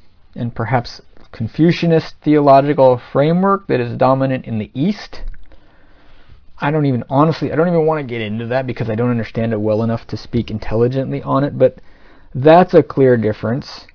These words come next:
So there's just so many ways, like, the way that my Western brain is wired and the way that an Eastern person's brain is wired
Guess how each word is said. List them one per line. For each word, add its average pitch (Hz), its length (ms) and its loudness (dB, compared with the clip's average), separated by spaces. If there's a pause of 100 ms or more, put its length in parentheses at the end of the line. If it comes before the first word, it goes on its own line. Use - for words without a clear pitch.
(120)
So 160 220 8
there's 160 160 6
just - 220 0
so 254 100 6
many 240 140 8
ways, 190 200 10
like, 147 200 4
the 143 80 6
way 208 260 10
that 185 260 4 (240)
my 185 560 4
Western 165 560 2
brain 147 540 0
is 127 260 -2
wired 139 640 4 (840)
and 123 180 -2
the 117 60 0
way 135 280 4
that 123 300 0 (420)
an 123 200 -8
Eastern 170 600 0 (460)
person's 160 540 0
brain 139 480 2
is 135 160 -2
wired 143 580 2